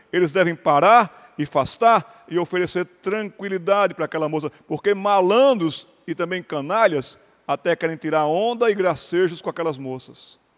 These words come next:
Vocês que são moças, até se surpreendem quando um homem trata vocês com dignidade. Nós precisamos criar os nossos filhos homens,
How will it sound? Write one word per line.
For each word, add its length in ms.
Vocês 300
que 80
são 180
moças, 520
até 200
se 100
surpreendem 600
quando 260
um 80
homem 240
trata 320
vocês 380
com 140
dignidade. 680
Nós 180
precisamos 720
criar 200
os 100
nossos 260
filhos 400
homens, 460